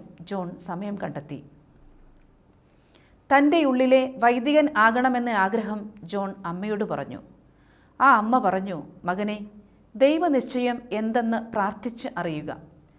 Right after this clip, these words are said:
അതനുസരിക്കുക. നിന്റെ ആത്മരക്ഷയാണ് എനിക്ക് പ്രധാനം." അവൻ അമ്മയുടെ അനുഗ്രഹം വാങ്ങി സെമിനാരിയിൽ ചേരുകയും ആയിരത്തി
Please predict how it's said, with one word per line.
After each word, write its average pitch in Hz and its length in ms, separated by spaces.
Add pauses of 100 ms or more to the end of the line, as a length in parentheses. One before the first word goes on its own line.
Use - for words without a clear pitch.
(240)
അതനുസരിക്കുക. 240 680 (680)
നിന്റെ 226 240 (120)
ആത്മരക്ഷയാണ് 220 840 (120)
എനിക്ക് 180 280
പ്രധാനം." 151 440 (880)
അവൻ 202 240 (340)
അമ്മയുടെ 240 400
അനുഗ്രഹം 233 480
വാങ്ങി 185 260 (180)
സെമിനാരിയിൽ 214 520 (120)
ചേരുകയും 190 480 (680)
ആയിരത്തി 302 460